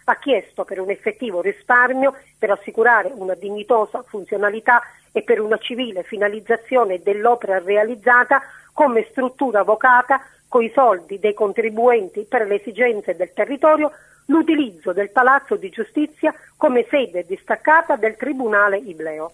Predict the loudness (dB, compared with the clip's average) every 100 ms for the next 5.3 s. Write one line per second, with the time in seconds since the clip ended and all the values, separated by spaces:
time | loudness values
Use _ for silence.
0 | _ _ _ _ _ _ -4 -2 0 0
1 | -2 -4 -6 -6 -4 0 0 0 -4 -6
2 | _ -20 -6 -4 -4 -4 -2 0 -2 0
3 | 0 -2 -6 _ -8 -4 0 -2 -2 -8
4 | -6 -6 -6 -6 -6 -2 -2 0 0 2
5 | 2 2